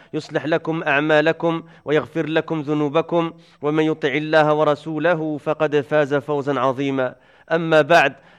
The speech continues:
فإن أصدق الحديث كتاب الله وخير الهدى هدى محمد صلى الله عليه وعلى آله وسلم وشر الأمور محدث-، وكل محدثة بدعة وكل بدعة ضلالة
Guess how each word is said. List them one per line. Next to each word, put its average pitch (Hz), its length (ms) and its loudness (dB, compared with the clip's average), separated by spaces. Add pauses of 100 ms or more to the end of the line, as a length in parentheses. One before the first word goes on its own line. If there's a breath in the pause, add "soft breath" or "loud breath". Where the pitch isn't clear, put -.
(120)
فإن 160 260 0
أصدق 160 400 0
الحديث 156 440 -4
كتاب 156 420 -2
الله 156 400 2 (260 soft breath)
وخير 156 340 0
الهدى 165 420 4 (280 loud breath)
هدى 151 200 0
محمد 160 540 -2
صلى 160 240 -2
الله 156 400 2
عليه 156 380 0
وعلى 151 320 2
آله 143 120 -2
وسلم 143 480 -4 (280 soft breath)
وشر 165 340 -2
الأمور 156 540 -2
محدث-، 143 340 -6
وكل 151 320 -2
محدثة 147 560 -6
بدعة 135 520 -2 (240 soft breath)
وكل 160 340 -4
بدعة 139 380 -2
ضلالة 143 600 2